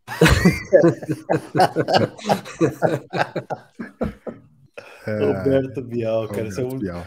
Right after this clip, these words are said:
Speaker 2: um dos grandes momentos do B F T,
Speaker 1: É,
Speaker 2: Alberto Bial.
Speaker 1: cara, estávamos relembrando esses dias. Mas é isso, é, o, o tema que a gente tá propondo hoje no Blues Fim dos Tempos, pra quem não sabe, a gente voltou a fazer o Blues Fim dos Tempos estruturado, Blues Fim dos Tempos com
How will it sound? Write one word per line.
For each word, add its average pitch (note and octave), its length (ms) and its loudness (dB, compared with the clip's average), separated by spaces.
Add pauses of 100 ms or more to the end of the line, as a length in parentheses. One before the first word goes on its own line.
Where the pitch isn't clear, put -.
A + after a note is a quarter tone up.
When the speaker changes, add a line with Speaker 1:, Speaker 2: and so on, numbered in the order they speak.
(120)
Speaker 2:
um D#3 60 -8
dos C3+ 80 -8
grandes E3+ 300 4
momentos D3+ 360 0
do C3+ 60 -10
B A#2+ 60 0
F A2+ 220 -2
T, G#2+ 160 -4
Speaker 1:
É, G#2+ 40 -4 (140)
Speaker 2:
Alberto A#2 400 2
Bial. G#2 120 -2
Speaker 1:
cara, F#2+ 220 -4
estávamos A2 520 -2
relembrando A#2 360 4
esses A#2+ 220 2
dias. G2+ 160 2 (360)
Mas C#4+ 140 4
é C4+ 80 12
isso, C#3 480 10
é, B2 220 2
o, C3 220 6
o B2 40 6
tema D4 320 2
que - 100 -4
a F3 40 2
gente D#3+ 120 -2
tá - 120 -12
propondo A#2 600 -2
hoje E3+ 300 2
no C3+ 80 4
Blues G#2+ 220 -4
Fim - 120 -4
dos - 140 -6
Tempos, C#3+ 220 0
pra - 160 -6
quem E3+ 160 -2
não D3 160 2
sabe, D3+ 280 -6
a A#2 40 0
gente A2+ 180 -6
voltou F#3+ 460 0
a F#3 40 -4
fazer G#2 280 -2
o A2 40 0
Blues G#2 280 -4
Fim G#2+ 160 -4
dos - 100 -10
Tempos C#3+ 320 -2 (160)
estruturado, G#2+ 640 2
Blues A2+ 280 -4
Fim B2+ 100 -6
dos A#2 100 -10
Tempos C3+ 240 -2
com E3 180 2